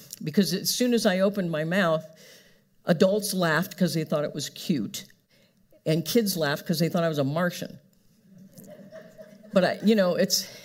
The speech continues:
think about that. Every time you open your mouth, people are laughing. What, you're doing it now. I mean, you know. <laughs> So, you know, it was kinda weird. So eventually I thought, "Wow."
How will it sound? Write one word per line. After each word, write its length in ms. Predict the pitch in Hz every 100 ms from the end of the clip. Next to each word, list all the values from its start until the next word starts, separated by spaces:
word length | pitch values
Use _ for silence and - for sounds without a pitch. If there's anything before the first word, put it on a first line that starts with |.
| -
think 180 | - 302
about 220 | 180 135
that. 140 | - 147
Every 140 | 175
time 200 | 202 196
you 80 | 185
open 180 | 185 175
your 120 | 160
mouth, 320 | 170 165 165
people 240 | - 151 147
are 80 | 147
laughing. 500 | 165 180 175 - - - - - -
What, 220 | 175 190 190
you're 160 | 240
doing 280 | 220 294 294
it 100 | 262
now. 340 | 294 311 196 - - 196
I 40 |
mean, 180 | 220 -
you 140 | 220 226
know. 400 | 196 220 202 214
<laughs> 40 | - - - - - - - - - - - - - - - - - - - - - - - _ _ - - _ - _ _ - -
So, 520 | - 262 240 220 220 - -
you 80 | 254
know, 120 | 220
it 20 |
was 100 | 208
kinda 220 | 233 262
weird. 280 | 226 240 180
So 280 | - 214 - - -
eventually 480 | 196 294 302 202
I 80 | 170
thought, 280 | 175 139 -
"Wow." 380 | 104 185 170 78